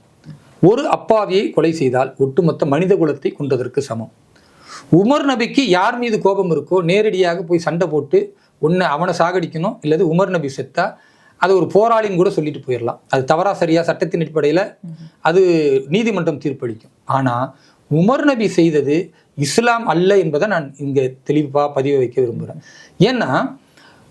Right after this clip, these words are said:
Speaker 1: இஸ்லாம் சொல்லுகிறது ஒரு அப்பாவியை கொன்றால் ஒட்டுமொத்த மனித குலத்தை கொன்றதுக்கு சமம்னு. உமர் நபி என்ற இந்த கொலைகாரன் தான் தற்கொலை வெடிகுண்டாக வெடிக்கிறான், பக்கத்துல பதினாலு பேர் சாகுறாங்க. இந்த பதினாலு பேருக்கும் உமர் நபிக்கும்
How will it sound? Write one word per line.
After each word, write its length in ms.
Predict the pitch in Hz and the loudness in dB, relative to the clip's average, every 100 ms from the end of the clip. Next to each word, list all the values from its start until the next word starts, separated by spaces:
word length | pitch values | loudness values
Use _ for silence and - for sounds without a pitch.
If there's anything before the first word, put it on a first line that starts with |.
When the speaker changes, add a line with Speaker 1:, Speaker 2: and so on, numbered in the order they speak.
| - | -2
Speaker 1:
இஸ்லாம் 460 | 151 - 277 302 | 0 2 2 2
சொல்லுகிறது 540 | 302 269 254 233 214 262 | 2 0 2 0 0 0
ஒரு 180 | 233 226 | 0 0
அப்பாவியை 760 | 190 - 262 262 262 262 247 240 | -2 0 0 2 0 -2 -4 -4
கொன்றால் 300 | 220 233 254 | -2 0 0
ஒட்டுமொத்த 520 | 196 - 269 - 233 | -2 -2 -6 -4 -2
மனித 280 | 196 247 262 | -2 0 0
குலத்தை 360 | 254 240 233 | -2 -2 -6
கொன்றதுக்கு 360 | 196 202 190 175 - | -6 -4 -2 -2 -4
சமம்னு. 640 | 160 160 139 127 156 170 _ _ _ _ _ - | -6 -6 -8 -8 -10 -10 _ _ _ _ _ 0
உமர் 320 | 202 294 302 | 2 2 2
நபி 260 | 294 269 | 0 0
என்ற 420 | 262 240 240 262 277 | 0 2 2 2 -2
இந்த 260 | 220 196 | 0 -2
கொலைகாரன் 760 | - 190 226 214 170 151 175 - _ _ _ _ _ | 0 0 0 0 -2 -4 -10 -14 _ _ _ _ _
தான் 500 | - 196 254 294 294 | 0 2 0 -2 0
தற்கொலை 460 | 202 202 - 277 254 | -2 -2 -2 -2 0
வெடிகுண்டாக 560 | 233 226 220 214 214 | -2 -2 2 2 2
வெடிக்கிறான், 520 | 175 170 170 135 135 - _ _ - | -4 -6 -10 -10 -10 -12 _ _ -2
பக்கத்துல 360 | 160 240 220 - | 0 0 0 0
பதினாலு 440 | 160 196 226 220 190 | 0 2 2 0 0
பேர் 180 | 214 - | -2 0
சாகுறாங்க. 420 | 165 160 139 127 127 _ _ - | 0 0 -4 -8 -14 _ _ -8
இந்த 220 | 143 135 | -4 -2
பதினாலு 440 | 160 202 233 233 220 | 0 0 0 0 0
பேருக்கும் 520 | 196 165 226 170 170 | 0 0 -2 -2 0
உமர் 120 | 208 | 0
நபிக்கும் 440 | 196 151 139 190 | -2 -4 -6 -8